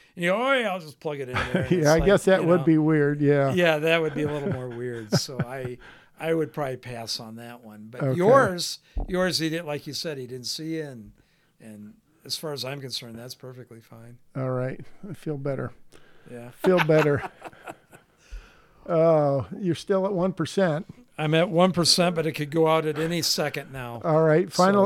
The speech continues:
Speaker 1: So
Speaker 2: final question. Have you noticed in the last, I don't know how many years it's been, the overuse of the exclamation point in,
Speaker 1: Yes.
Speaker 2: like, emails and
Speaker 1: In
Speaker 2: stuff like that?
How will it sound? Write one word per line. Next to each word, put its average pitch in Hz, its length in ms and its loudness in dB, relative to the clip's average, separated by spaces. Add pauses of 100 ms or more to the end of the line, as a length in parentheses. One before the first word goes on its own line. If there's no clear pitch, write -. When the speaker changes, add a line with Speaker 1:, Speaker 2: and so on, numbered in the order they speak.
(120)
Speaker 1:
So - 60 -14
Speaker 2:
final 190 360 4
question. 180 500 4
Have 165 180 6
you 277 140 6
noticed 247 520 4
in 196 160 4
the 170 120 4
last, 175 500 2 (460)
I 160 80 2
don't 208 100 2
know 147 120 2
how 143 100 2
many 147 180 2
years 135 240 0
it's 135 160 -6
been, 147 280 -2
the 139 160 2
overuse 175 800 4
of 143 280 -4
the 143 140 -2
exclamation 147 720 -2
point 160 320 -2 (1600)
in, 180 120 0
Speaker 1:
Yes. 143 320 0
Speaker 2:
like, - 80 -18 (420)
emails 160 640 2
and 139 160 0
Speaker 1:
In 131 60 -2
Speaker 2:
stuff 156 400 -2
like 160 80 4
that? 160 120 2